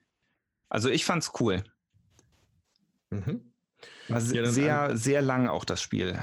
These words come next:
Speaker 1: Also wir haben
Speaker 2: <laughs>
Speaker 1: wirklich sehr, sehr, sehr viele Stunden da dran gesessen.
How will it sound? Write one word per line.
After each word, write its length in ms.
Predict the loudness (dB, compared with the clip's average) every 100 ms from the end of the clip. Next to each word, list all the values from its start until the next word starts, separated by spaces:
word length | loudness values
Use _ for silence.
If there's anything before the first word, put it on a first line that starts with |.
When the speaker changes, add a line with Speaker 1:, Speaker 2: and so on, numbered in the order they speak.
| -4
Speaker 1:
Also 260 | -2 0
wir 100 | 0
haben 320 | 2 2 0
Speaker 2:
<laughs> 40 | -2
Speaker 1:
wirklich 460 | -4 -4 -4 -4 -6
sehr, 340 | -4 -2 -2
sehr, 200 | -2 -2
sehr 180 | -2 -4
viele 280 | -4 -4 -4
Stunden 380 | -4 -4 -2 -4
da 80 |
dran 220 | -4 -4 -4
gesessen. 440 | -2 -4 -4 -8